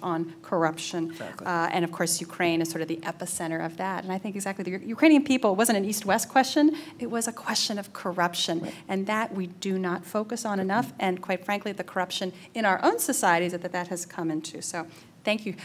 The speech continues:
Speaker 1: Boy, I've got some good nuggets coming out of this conversation. I've got some writing to do. Now, let's welcome you into the conversation. Great, I see a hand. I see two hands. Oh, I see three hands. We're gonna bundle, four
Speaker 2: Four.
Speaker 1: hands.
Speaker 2: Look at
Speaker 1: We're gonna keep these questions short, my friends, but I wanna bundle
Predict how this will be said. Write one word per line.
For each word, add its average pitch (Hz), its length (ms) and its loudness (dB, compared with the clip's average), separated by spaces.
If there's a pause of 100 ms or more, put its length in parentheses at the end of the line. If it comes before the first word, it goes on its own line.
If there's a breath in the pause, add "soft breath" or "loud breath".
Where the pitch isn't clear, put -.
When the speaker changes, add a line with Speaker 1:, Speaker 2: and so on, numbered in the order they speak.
(120 loud breath)
Speaker 1:
Boy, 233 180 4
I've 208 140 2
got 214 100 2
some 165 200 -4
good 214 360 -2
nuggets 196 340 2
coming 190 240 4
out 175 120 6
of 170 40 6
this 175 140 2
conversation. 160 560 2
I've 180 80 2
got 170 160 0
some 160 160 -6
writing 170 320 -4
to 170 140 0
do. 165 260 6 (260 loud breath)
Now, 247 320 8
let's 285 200 2
welcome 285 360 4
you 240 120 2
into 254 120 0
the 240 120 0
conversation. 226 720 2
Great, 254 340 4
I 233 80 4
see 233 200 -2
a 226 60 2
hand. 247 400 2
I 196 60 0
see 208 140 -4
two 311 240 -2
hands. 262 320 0 (200 loud breath)
Oh, 262 140 0
I 185 40 4
see 175 120 -4
three 254 220 -2
hands. 247 180 0 (160 loud breath)
We're - 80 -2
gonna 349 160 2
bundle, 240 380 4
four 208 280 6
Speaker 2:
Four. - 20 6
Speaker 1:
hands. - 280 6 (220 loud breath)
Speaker 2:
Look 147 120 -10
at 160 140 -6
Speaker 1:
We're 214 60 4
gonna 254 100 4
keep 294 160 2
these 294 160 2
questions 269 400 2
short, 247 300 2
my 220 100 4
friends, 208 380 2
but 208 160 2
I 208 80 4
wanna 240 260 0
bundle 220 400 2